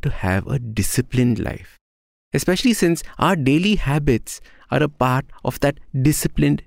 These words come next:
day. In my book, Change Your Habits, Change Your Life, I talk about how easy it is to form new habits, only if you understand the correct steps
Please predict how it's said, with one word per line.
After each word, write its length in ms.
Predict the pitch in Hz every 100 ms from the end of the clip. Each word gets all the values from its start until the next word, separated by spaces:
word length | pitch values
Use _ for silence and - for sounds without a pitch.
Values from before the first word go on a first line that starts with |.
| -
day. 320 | 165 180 - - _ _ _ _ _ _ _
In 160 | 147 135
my 160 | 123
book, 400 | 156 139 131 - -
Change 220 | 131 120
Your 80 | 131
Habits, 360 | 117 113 110 -
Change 280 | 117 101 101
Your 80 |
Life, 420 | 107 175 165 - - _ _ _
I 80 | -
talk 240 | 143 143 196
about 360 | 170 139 147 -
how 240 | - 180 -
easy 440 | 147 151 175 208 196
it 140 | -
is 280 | 104 101 - - - - 139
to 60 |
form 600 | - - 131 131 139 135
new 160 | 113 107
habits, 560 | 87 80 85 - - - - - _ _ -
only 380 | 165 180 196
if 140 | 185 -
you 80 | 139
understand 720 | 113 117 - 107 92 95 113
the 80 | -
correct 340 | - 120 135 -
steps 760 | - - 185 165 - - -